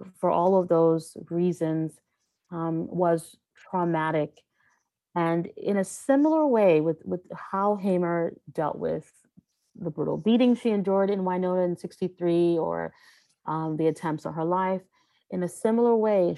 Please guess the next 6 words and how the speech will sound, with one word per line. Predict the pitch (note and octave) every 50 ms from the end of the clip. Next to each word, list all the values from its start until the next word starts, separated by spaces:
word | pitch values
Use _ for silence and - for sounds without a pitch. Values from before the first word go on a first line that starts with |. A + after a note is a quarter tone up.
| - -
she | F#3+ F3+
decided | F3+ F3 F3 - - F3 D#3+ E3 E3 E3 E3 D#3+ D#3+ - _ _ _ _ _ _ _ _ _ _
to | - - F3+ E3 D#3+ - _
turn | - - - F#3 F3+ F3+ F3+ F3 F3 F3 E3 E3 - - - -
her | F3+ E3
pain, | E3+ - - G3+ C4 C4 F3+ - D#2+ - E3+